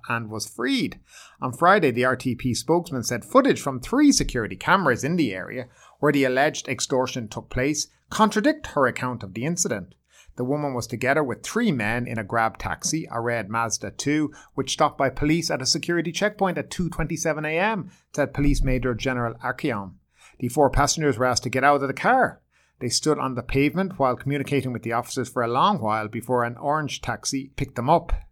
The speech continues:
Uh, the police major general. From start to finish, neither the actors nor the three men were seen walking into the alley, alley, uh, to pay the police, as sh-, sh-, was claimed.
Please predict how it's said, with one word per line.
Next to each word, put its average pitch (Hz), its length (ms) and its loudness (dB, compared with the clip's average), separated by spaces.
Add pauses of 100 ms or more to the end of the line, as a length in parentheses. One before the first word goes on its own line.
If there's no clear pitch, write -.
(260)
Uh, 104 140 -4
the 101 80 -8
police 120 280 -6
major 107 240 -8
general. 104 360 -8
From 117 160 -8
start 131 280 2
to 110 60 -8
finish, 156 300 -2
neither 127 200 -2
the 120 100 -2
actors 123 280 -4
nor 127 160 0
the 113 60 -2
three 127 260 -4
men 120 220 -6
were 117 80 -4
seen 123 320 -2
walking 123 400 -4
into 107 160 -8
the 113 100 -6
alley, 113 360 -2 (360)
alley, 120 380 0
uh, 104 240 -4
to - 140 -14
pay 120 140 -4
the 110 80 -6
police, 113 480 -4 (140)
as 113 140 -4
sh-, - 180 -10 (120)
sh-, - 200 -16
was 104 160 -10
claimed. 139 560 -4